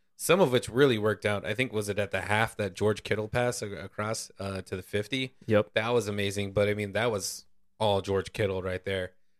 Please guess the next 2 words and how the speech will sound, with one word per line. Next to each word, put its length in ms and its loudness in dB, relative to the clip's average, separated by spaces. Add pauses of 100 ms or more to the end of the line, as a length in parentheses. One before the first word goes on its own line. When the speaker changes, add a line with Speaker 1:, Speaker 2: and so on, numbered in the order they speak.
(160)
Speaker 1:
Um, 480 -4 (1300)
he, 300 -4